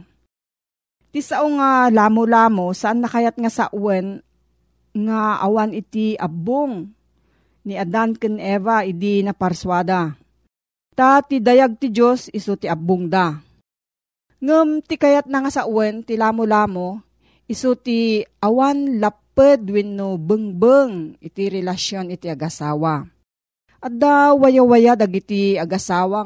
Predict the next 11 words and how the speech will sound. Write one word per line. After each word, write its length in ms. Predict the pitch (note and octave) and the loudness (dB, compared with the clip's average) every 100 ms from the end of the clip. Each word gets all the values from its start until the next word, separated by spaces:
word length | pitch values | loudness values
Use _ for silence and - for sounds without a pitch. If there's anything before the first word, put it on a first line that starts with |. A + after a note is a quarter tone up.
| F#3+ | -4
nga 140 | F3 E3+ D#3 - _ _ _ _ _ - | -4 -4 -8 -12 _ _ _ _ _ -10
mangibaga 720 | A#3 B3 F#3+ G3+ F#3+ A3+ A#3+ | -6 -4 -2 -2 2 4 4
iti 400 | G#3 F3+ F#3+ F3+ | 2 -6 -6 -6
panunot, 800 | E3 D#3 D#3+ A3 B3+ C4 C4+ C4+ - _ _ _ _ | -4 -6 -4 -4 -4 -4 -4 -6 -8 _ _ _ _
rikna, 880 | E3 F3 _ F3+ G#3 B3 B3+ B3+ D#4 _ _ _ | -8 -8 _ -8 -4 -2 -2 -6 -12 _ _ _
kayat 480 | G#3+ A3 B3 C4+ _ | -2 0 2 0 _
ken 240 | C#4 C#4 | -8 -6
saan 240 | D4 C#4+ C#4+ | -4 -4 -2
da 120 | D4+ | -4
nga 80 | C#4+ | -4
kayat. 400 | B3 B3 G#3+ F3+ | -2 0 0 -2